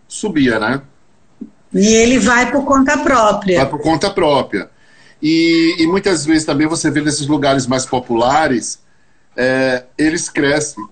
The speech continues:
Speaker 1: justamente como uma necessidade, porque quem planta, desculpa, quem planta sabe que vai colher ele muito em breve. E eu lembro
Speaker 2: Uhum.
Speaker 1: que, que o meu pai, nessa casa que nós fomos morar,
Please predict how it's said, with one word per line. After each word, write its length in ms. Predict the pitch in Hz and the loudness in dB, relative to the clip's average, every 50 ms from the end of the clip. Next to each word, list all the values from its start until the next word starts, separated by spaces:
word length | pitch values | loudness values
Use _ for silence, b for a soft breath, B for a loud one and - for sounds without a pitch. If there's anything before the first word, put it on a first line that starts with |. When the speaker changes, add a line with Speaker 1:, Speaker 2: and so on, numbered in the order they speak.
| _ - | _ -8
Speaker 1:
justamente 520 | 117 135 147 - 165 147 151 156 143 - | -6 -4 -4 -2 -2 -2 0 -2 -2 -2
como 220 | - 175 170 180 | -2 -2 0 0
uma 60 | 175 170 | 0 0
necessidade, 680 | 165 - - - - 139 120 131 135 147 151 139 135 | 0 -2 -4 -6 -6 -4 0 0 0 0 0 -2 -2
porque 380 | 131 131 127 123 147 139 131 - b b b b b | -2 -4 -4 -4 -2 -4 -4 -6 b b b b b
quem 180 | b 180 190 196 | b -2 -2 -2
planta, 420 | 185 - - 156 156 170 185 180 - - _ - _ _ _ _ _ _ | -2 -2 0 0 0 0 0 -4 -6 -14 _ -20 _ _ _ _ _ _
desculpa, 360 | - - - - 165 - 160 156 | -20 -10 -6 -4 -4 -4 -4 -2
quem 160 | - 160 147 | -2 -2 0
planta 420 | 135 160 - - - 147 - - B B B B B | 0 -2 -2 -2 -2 -4 -4 -6 B B B B B
sabe 380 | B - - 170 175 190 185 | B -2 0 0 2 0 0
que 100 | 185 185 | -2 -2
vai 180 | 156 180 175 165 | 0 0 0 0
colher 300 | - 180 165 156 156 160 | 0 0 2 2 2 2
ele 80 | 160 | 0
muito 220 | 156 170 165 - 190 | 0 -4 -4 -4 -4
em 80 | 185 | -4
breve. 480 | 165 143 131 123 120 113 110 - 98 - - _ _ B B B B B B B B | -2 0 0 0 0 -2 -4 -6 -8 -10 -10 _ _ B B B B B B B B
E 80 | 160 | 0
eu 160 | 180 196 196 180 | 2 2 2 2
lembro 540 | 165 165 180 196 208 208 196 170 156 143 | 2 2 2 0 0 0 0 0 0 2
Speaker 2:
Uhum. 60 | 202 190 | 2 2
Speaker 1:
que, 880 | 160 160 180 147 147 143 143 143 139 139 139 135 135 131 127 131 - - _ - | 2 2 2 0 0 2 2 2 2 2 2 2 2 0 -2 -4 -10 -14 _ -12
que 240 | - - 131 131 131 | -6 -2 -2 0 0
o 400 | 131 131 131 127 127 127 123 120 | 0 -2 0 0 0 0 0 2
meu 220 | 123 123 135 135 131 | 2 2 2 2 0
pai, 320 | - - 143 151 165 156 | 0 0 0 0 0 0
nessa 240 | 143 131 - - - | -2 -4 -6 -8 -8
casa 240 | - 135 127 123 - | -6 -6 -6 -6 -6
que 60 | 120 | -8
nós 180 | 120 117 - | -8 -6 -6
fomos 160 | - 120 110 104 | -6 -6 -6 -4
morar, 500 | 110 110 110 123 139 147 139 - - | -4 -2 0 0 0 0 -2 -4 -8